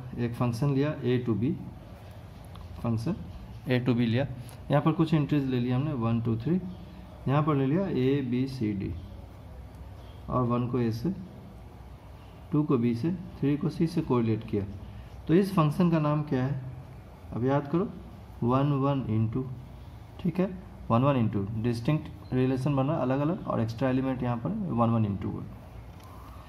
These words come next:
जो हमारा दूसरा function है, suppose ये वन, टू, थ्री मैंने लिया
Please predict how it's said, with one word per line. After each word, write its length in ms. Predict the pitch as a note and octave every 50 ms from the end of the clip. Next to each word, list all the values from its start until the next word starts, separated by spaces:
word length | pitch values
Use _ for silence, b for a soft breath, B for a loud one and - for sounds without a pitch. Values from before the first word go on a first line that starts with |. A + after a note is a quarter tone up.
| B B - - -
जो 80 | D3
हमारा 200 | D#3+ E3 E3+ E3+
दूसरा 340 | D#3+ D3+ D#3+ E3 D#3+ F3+ F3
function 420 | E3 F3+ C#3+ C3 B2 C3 C3+ B2+ C3
है, 80 | F3 - - - - - - - - - - -
suppose 360 | B2+ A2 A2+ C3+ C#3 C3 C3
ये 100 | C3+ C3+
वन, 260 | B2 A#2+ B2 B2 B2+
टू, 120 | B2 C#3 C3+
थ्री 200 | C3 - - C3+ B2+
मैंने 200 | B2+ A#2+ A2+ A2
लिया 200 | A2 B2 D#3